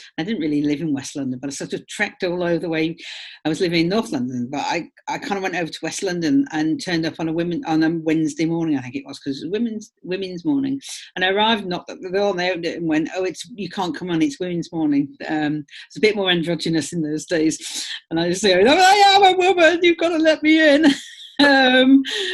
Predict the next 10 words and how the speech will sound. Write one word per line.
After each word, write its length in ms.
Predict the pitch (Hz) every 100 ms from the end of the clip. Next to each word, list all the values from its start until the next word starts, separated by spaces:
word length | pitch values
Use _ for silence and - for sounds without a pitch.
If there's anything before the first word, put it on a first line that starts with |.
| 311
but, 240 | 208 240 269
uh, 200 | 202 214
so 220 | 240 214
I 140 | 208 226
was 200 | 233 214
rejected 580 | 208 269 277 - 214
from 120 | - 185
the 80 |
women's 340 | 190 196 185 -
morning. 340 | 160 165 156